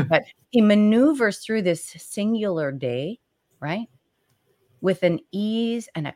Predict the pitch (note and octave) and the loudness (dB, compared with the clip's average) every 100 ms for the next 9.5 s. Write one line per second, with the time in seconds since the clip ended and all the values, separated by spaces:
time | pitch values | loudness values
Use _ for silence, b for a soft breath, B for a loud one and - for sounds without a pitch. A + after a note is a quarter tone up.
0 | - - G#3 G3+ G3+ G#3 G3+ E3+ D#3 C3+ | -12 -8 -4 -2 -2 -4 -6 -6 -8 -8
1 | - F#3 F#3+ G3 G3+ G3 E3 D#3 E3+ E3+ | -6 -4 -2 -2 -4 -4 -6 -4 -4 -2
2 | F3+ E3+ - B3+ C#4 F3+ F3 D#3+ E3 E3+ | -2 -4 -4 0 0 2 0 0 0 0
3 | - D#3+ - B B - F3 F3+ F3 E3 | 0 -4 -6 B B 0 0 0 -2 0
4 | D#3 D3+ C#3 - C#3 - B2+ A#2+ - A#3 | -2 0 -4 -6 -8 -6 -8 -8 0 2
5 | G#3+ G3+ G3 B B - C3 C#3 - C#3 | 4 4 2 B B -2 0 -2 -2 -4
6 | C3+ A#2 B2 - - - G#3 G#3 G3+ F#3+ | -4 -4 -4 -6 -12 -4 -2 0 0 2
7 | F3 G3+ A3+ D#3+ D#3 D#3+ F3+ G#3+ B3+ C#4+ | 6 6 6 4 4 4 4 8 8 8
8 | C#4+ B3+ E3+ C#3+ G#3 - _ _ _ _ | 6 2 2 0 -6 -10 _ _ _ _
9 | _ _ _ A#2 | _ _ _ -12